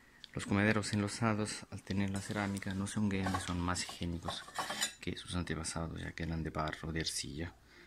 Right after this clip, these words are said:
Al tener más higiene, los animales tienen también una mejor prolificidad, mejor parámetro reproductivo y menos enfermedades. Sobre todo los, los comederos anteriores de arcilla o de puro barro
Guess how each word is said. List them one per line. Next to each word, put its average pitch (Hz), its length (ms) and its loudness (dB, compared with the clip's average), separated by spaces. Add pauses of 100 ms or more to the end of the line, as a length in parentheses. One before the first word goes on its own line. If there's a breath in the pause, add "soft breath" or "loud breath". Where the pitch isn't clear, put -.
(920 loud breath)
Al 101 100 -10
tener 95 220 4 (320)
más 95 200 0
higiene, 95 440 4
los 90 160 0
animales 90 720 2 (460 loud breath)
tienen 90 220 0
también 87 540 0 (160)
una 95 200 2
mejor 90 480 -2 (760 loud breath)
prolificidad, 98 760 2 (880 loud breath)
mejor 95 280 -2
parámetro 92 460 0
reproductivo 92 460 -2
y 92 40 0
menos 92 220 0
enfermedades. 90 760 -2 (880 loud breath)
Sobre 92 160 2
todo 98 200 4
los, 92 140 2 (220)
los 92 180 -2
comederos 92 640 4
anteriores 92 600 2
de 87 120 2
arcilla 98 600 6 (540 loud breath)
o 87 120 4
de 87 100 2
puro 98 260 6
barro 92 320 6